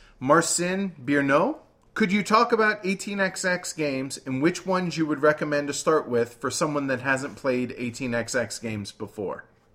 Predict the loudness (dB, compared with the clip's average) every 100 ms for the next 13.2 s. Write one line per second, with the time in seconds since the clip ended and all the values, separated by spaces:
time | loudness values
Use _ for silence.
0 | _ -6 4 4 4 2 2 0 0 0
1 | 0 0 0 -4 -2 2 4 2 0 -2
2 | -2 -4 -4 -4 -4 -4 -4 -2 -4 -4
3 | -6 -6 -6 -12 -18 -20 _ _ -4 -2
4 | 0 0 0 2 4 6 4 0 -10 -18
5 | -2 -2 0 4 4 6 4 2 2 -2
6 | 0 0 0 -2 -4 -4 -2 -4 -4 -4
7 | -4 0 0 0 -4 0 0 -2 -10 -14
8 | _ _ -2 -2 -2 0 0 8 8 8
9 | 4 -6 -4 -2 0 0 0 -4 -4 -4
10 | -6 -6 -4 -4 -2 -4 -4 -10 -12 -6
11 | -2 -2 -6 -6 -6 -4 -8 -8 -16 -20
12 | -20 -6 -4 -4 -2 2 2 0 -2 0
13 | 0 -2